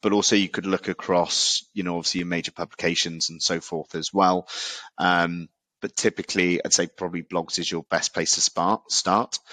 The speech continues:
But that does obviously rely on you, you know, having a good understanding of who those clients are in terms of,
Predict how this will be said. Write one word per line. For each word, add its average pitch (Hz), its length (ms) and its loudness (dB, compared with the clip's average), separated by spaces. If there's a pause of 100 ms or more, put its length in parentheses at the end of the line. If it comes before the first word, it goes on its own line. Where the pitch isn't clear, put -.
(520)
But 95 140 2
that 92 160 0
does 87 240 4
obviously 85 340 0
rely 85 760 2
on 85 200 -4
you, 82 360 -2 (200)
you 90 100 -4
know, 80 80 0
having 82 220 -2
a 80 60 -8
good 85 180 0
understanding 82 920 -2
of - 140 -8
who 87 140 -2
those 80 220 -2
clients 78 400 -2
are 85 300 2 (380)
in 82 140 -4
terms 80 320 0
of, 78 320 -2